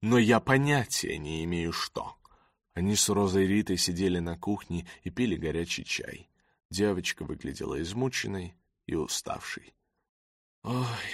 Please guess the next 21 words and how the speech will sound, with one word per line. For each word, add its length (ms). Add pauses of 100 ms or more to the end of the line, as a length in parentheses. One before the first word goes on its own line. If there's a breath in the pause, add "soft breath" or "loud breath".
(220 loud breath)
мама 380
меня 320
прибьет, 600
когда 280
я 160
вернусь», 540 (160 loud breath)
сокрушалась 680
она. 240 (280 loud breath)
«Меня 340
не 160
было 240
дома 340
несколько 960
месяцев, 840
она 140
меня 220
к 80
вам 160
больше 320
не 140
отпустит». 880